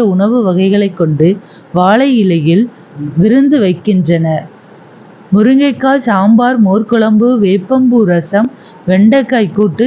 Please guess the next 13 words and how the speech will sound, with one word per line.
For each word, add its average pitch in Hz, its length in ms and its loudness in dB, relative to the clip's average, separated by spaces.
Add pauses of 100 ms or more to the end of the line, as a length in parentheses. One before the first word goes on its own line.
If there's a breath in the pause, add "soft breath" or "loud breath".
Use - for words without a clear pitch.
திணை 208 340 -2
பாயாசம், 196 680 0
அப்பளம் 208 500 0
என 170 180 -2 (520 loud breath)
சுவையாக 240 640 0
தமிழர் 202 560 0
விருந்து 226 360 2
கொடுக்கின்றனர். 180 800 -2 (320 loud breath)
அங்கு 196 320 0
வாழும் 202 440 0
தமிழர்கள் 208 680 0
பலரும் 160 420 0 (340 loud breath)
இந்த 277 280 2